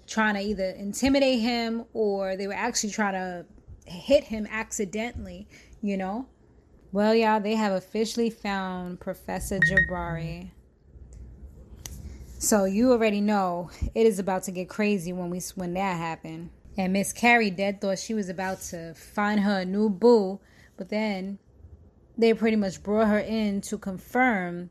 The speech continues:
Professor Jabari's body. So yeah, she was really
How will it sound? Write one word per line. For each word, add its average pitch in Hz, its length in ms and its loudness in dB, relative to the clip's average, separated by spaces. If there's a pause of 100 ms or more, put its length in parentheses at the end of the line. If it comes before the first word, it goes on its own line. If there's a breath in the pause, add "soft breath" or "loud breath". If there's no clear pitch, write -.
Professor 185 640 -6
Jabari's 165 840 -6
body. 165 580 -10
So 190 160 2
yeah, 175 320 -2
she 233 260 0
was 190 400 0
really 196 720 2